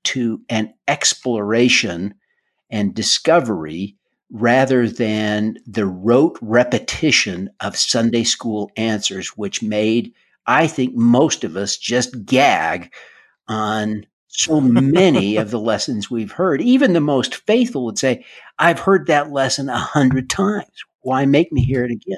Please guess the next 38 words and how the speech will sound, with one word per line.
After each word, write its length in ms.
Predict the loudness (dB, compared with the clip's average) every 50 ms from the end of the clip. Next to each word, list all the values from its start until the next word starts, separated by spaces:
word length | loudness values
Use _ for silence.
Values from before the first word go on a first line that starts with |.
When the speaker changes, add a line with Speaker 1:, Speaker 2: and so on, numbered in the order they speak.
| -10 _ -10
Speaker 2:
Right. 260 | -6 -4 -2 -2 -2
Speaker 1:
So 280 | -2 0 -2 -2 -2 -2 2
anyway, 380 | 4 4 4 4 2 0 0
it 160 | 0 0 0
was 160 | 0 -2 -2 -2
great. 240 | -4 -4 -4 -6 -8 _ _ _ _ _ _ _ _ _ _ _ _ _ -2
Speaker 2:
That's 220 | 0 0 0 2 0
a 60 | 0
really 320 | 2 2 4 4 4 2 0
good 180 | 0 0 -2
insight, 400 | -2 -2 -4 -4 -4 -4 -4 -4
Devin. 220 | -6 -8 -8 -8 -8
I'm 80 | -8
glad 200 | -4 -4 -4 -2
that 100 | -4 -6
was 100 | -6 -8
positive 460 | -12 -12 -8 -8 -8 -8 -10 -14 -16
for 240 | -18 -16 -16 -16 -14
you. 40 | -16
That's 180 | -16 -16 -12 -6
super 300 | -2 0 0 0 0 0
Speaker 1:
<clears throat> 40 |
Uh, 40 | 0 -2
Speaker 2:
interesting. 360 | -2 -4 -10 -20 -20 -8 -2 0
Speaker 1:
are 80 | 0 2
you 120 | 2 2
seeing 220 | 2 2 2 2
Speaker 2:
I 40 | 2
mean, 80 | 2 2
Speaker 1:
that 100 | 2 2
in 120 | 2 2
your 140 | 2 2 2
Speaker 2:
that, 60 | 2 2
Speaker 1:
ward 180 | 2 4 4
Speaker 2:
that 140 | 4 4 4
Speaker 1:
at 60 | 2
Speaker 2:
ex- 120 | 2 0 -6
Speaker 1:
all? 140 | _ _